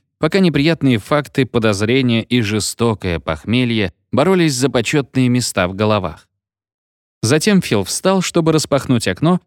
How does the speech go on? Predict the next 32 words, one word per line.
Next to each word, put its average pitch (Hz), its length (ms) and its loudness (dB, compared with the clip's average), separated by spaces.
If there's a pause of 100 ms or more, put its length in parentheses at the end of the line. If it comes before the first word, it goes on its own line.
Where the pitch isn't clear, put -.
поскольку 185 420 2
задница 143 540 2
Мэгги 147 340 2
разразилась 135 920 2
королевским 139 920 0
артиллерийским 113 920 0
салютом. - 680 -4 (720)
После 110 320 0
этого 104 260 0
они 98 200 0
провели 104 340 0
большую 107 480 0
часть 107 320 -2
остатка 101 460 -2
дня, 113 280 -2 (220)
гоняя 151 320 4
по 135 140 2
кругу 143 360 2
одни 135 380 2
и 123 40 2
те 139 160 0
же 143 120 2
мысли, 143 420 0 (200)
поскольку 101 580 -2
одну 113 340 2
и 101 60 2
ту 101 160 -2
же 101 140 0
новость 117 400 0
крутили 107 420 0
по 92 160 0
радио 95 400 0